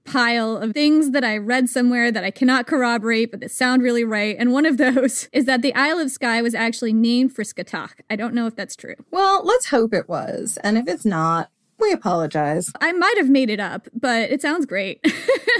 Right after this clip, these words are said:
Speaker 2: So warriors who sought to train with her died just trying to get to her stronghold.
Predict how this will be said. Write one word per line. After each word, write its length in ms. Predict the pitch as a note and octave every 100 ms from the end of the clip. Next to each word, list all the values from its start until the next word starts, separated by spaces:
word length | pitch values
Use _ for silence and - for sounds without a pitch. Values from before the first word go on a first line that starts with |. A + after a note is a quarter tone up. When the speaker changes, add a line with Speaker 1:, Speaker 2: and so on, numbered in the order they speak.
| - G#4+ - -
Speaker 2:
So 120 | E4
warriors 500 | C4 D#4+ G4+ A#4+ G#4
who 80 | D#4+
sought 300 | - G#3+ -
to 100 | -
train 300 | - F3+ F3+
with 140 | F#3+
her 240 | A#3 A#3 F#3
died 600 | E3+ F#3+ E3+ C#3+ B2+ E3
just 300 | F#3+ G#3 -
trying 260 | G3 F3+
to 100 | E3+
get 200 | - D3+
to 80 | F3
her 120 | E3+
stronghold. 760 | D#3+ - D#3 C#3 D#3+ - F#3+